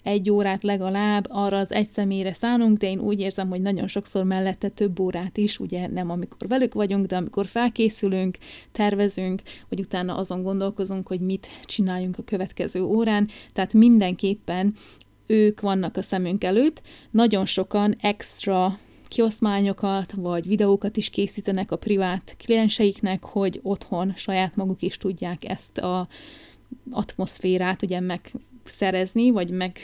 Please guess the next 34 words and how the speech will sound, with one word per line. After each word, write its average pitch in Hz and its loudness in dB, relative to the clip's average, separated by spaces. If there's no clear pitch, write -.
elkészíteni, 196 -2
vagy 170 -4
kialakítani 214 6
<laughs> - -6
számukra. 202 -2
Szóval 214 2
mindenképpen 208 2
úgy 202 -2
érzem, 208 2
hogy 214 2
számunkra 196 -4
ez 185 -4
valamilyen 190 -2
szinten 190 -2
a 180 -6
legjobb, 185 0
hiszen 220 0
ha 196 2
belegondolunk, 214 4
és 196 -4
mondjuk 190 -4
tízezer 202 -2
forintot 190 -4
elkérsz 196 -4
egy 208 -4
privát 196 -2
óráért, 233 2
és - -10
neked 185 -6
az 196 -4
a 196 -2
célod, 190 -2
hogy 190 -6
hetente 190 -6